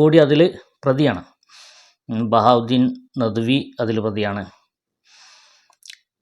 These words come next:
ഇവരൊക്കെ പ്രതി ചേർക്കപ്പെട്ട ഒരു കേസാണത്. അപ്പൊ അതില് തടിയൂടാൻ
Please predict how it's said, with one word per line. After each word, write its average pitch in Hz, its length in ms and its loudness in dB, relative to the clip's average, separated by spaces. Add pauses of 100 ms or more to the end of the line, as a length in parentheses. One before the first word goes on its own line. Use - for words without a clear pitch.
ഇവരൊക്കെ 127 420 2 (560)
പ്രതി 135 260 -2
ചേർക്കപ്പെട്ട 131 560 2 (1040)
ഒരു 110 180 -4
കേസാണത്. 113 500 -4 (1400)
അപ്പൊ 101 160 -2
അതില് 117 280 0 (420)
തടിയൂടാൻ 135 420 2